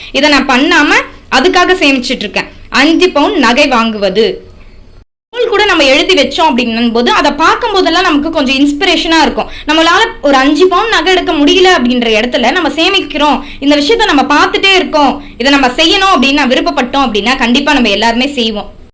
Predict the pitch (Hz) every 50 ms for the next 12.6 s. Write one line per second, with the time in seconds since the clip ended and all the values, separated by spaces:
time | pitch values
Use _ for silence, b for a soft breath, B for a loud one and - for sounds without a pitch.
0 | _ _ _ _ - 277 311 381 415 381 311 262 - 262 254 302 349 370 359 349
1 | 339 320 302 285 262 320 302 349 359 320 277 277 285 277 269 277 277 277 247 269
2 | 294 294 320 254 226 247 247 - 285 247 240 214 190 180 180 - - 359 370 370
3 | 381 370 330 285 - 320 330 339 349 294 - - 269 254 277 285 269 247 254 311
4 | 339 311 262 247 269 240 220 220 254 277 - - - 320 285 294 285 - 359 311
5 | 262 277 311 302 311 302 294 285 294 285 285 - 254 226 233 247 247 240 240 269
6 | 262 - - 349 262 262 254 294 294 320 320 277 247 269 285 285 247 214 214 254
7 | 262 247 240 226 220 208 233 247 233 208 214 202 208 196 220 262 403 - B B
8 | B B B B 277 302 294 294 - - 415 359 285 262 233 285 294 330 339 -
9 | 254 233 247 240 220 233 233 233 240 254 247 220 196 - - 240 254 269 294 320
10 | 311 285 262 247 247 240 247 233 214 214 220 233 247 240 202 220 208 208 202 214
11 | 214 226 240 240 330 320 320 320 285 247 262 294 302 254 247 247 247 269 254 269
12 | 285 285 233 214 220 208 214 214 262 392 285 -